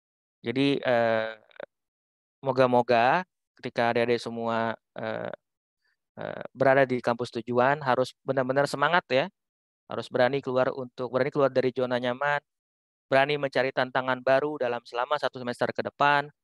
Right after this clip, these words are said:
dan saya berharap adik-adik semua bisa mengambil sebanyak-banyaknya manfaat dari kampus dan masyarakat di daerah tujuan kalian masing-masing. Tadi kan banyak, ya,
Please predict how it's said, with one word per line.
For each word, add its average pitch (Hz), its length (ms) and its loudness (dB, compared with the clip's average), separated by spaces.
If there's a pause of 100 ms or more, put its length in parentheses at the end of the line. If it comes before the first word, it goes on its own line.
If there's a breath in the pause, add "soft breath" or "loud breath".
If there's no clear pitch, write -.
(500)
dan 117 320 0 (160)
saya 139 260 0
berharap 135 540 2
adik-adik 127 320 -4
semua 135 480 -6
bisa 123 240 -10
mengambil 123 480 -2
sebanyak-banyaknya 143 1040 0
manfaat 131 480 0
dari - 160 -6
kampus 127 640 -6 (640)
dan 127 160 0
masyarakat 127 560 0
di 120 120 -10
daerah 120 200 -2
tujuan 117 400 -10
kalian 113 240 -4
masing-masing. 113 560 -8
Tadi 131 80 -6
kan 160 160 -2
banyak, 127 320 4
ya, 104 60 -10